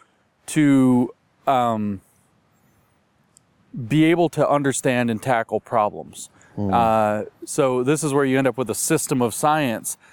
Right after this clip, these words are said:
Speaker 1: that's phenomenolog-, phenomenological in nature.
Speaker 2: Mm-hmm.
Speaker 1: Uh, and what it does is it actually empowers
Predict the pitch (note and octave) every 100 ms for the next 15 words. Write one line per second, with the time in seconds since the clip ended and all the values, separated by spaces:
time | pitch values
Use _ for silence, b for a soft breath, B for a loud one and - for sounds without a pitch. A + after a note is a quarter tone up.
0 | b B2+ - - B2+ C3 C#3 C3 B2 C3+
1 | D3 C3 - - A#2+ A#2+ B2+ A#2 A#2 A#2+
2 | B2+ G2+ - A2+ A2 B2 B2+ - G2+ F#2
3 | - G#2+ G2+ G#2+ A2+ G#2 G2+ G2 - _
4 | _ _ _ _ _ _ _ _ _ -
5 | _ _ D3+ D#3+ F3+ D#3+ F#3 F3+ D3 C3
6 | C3 C3+ C3+ D3 C3 B2+ - C#3+ C#3 A#2+
7 | A2+ -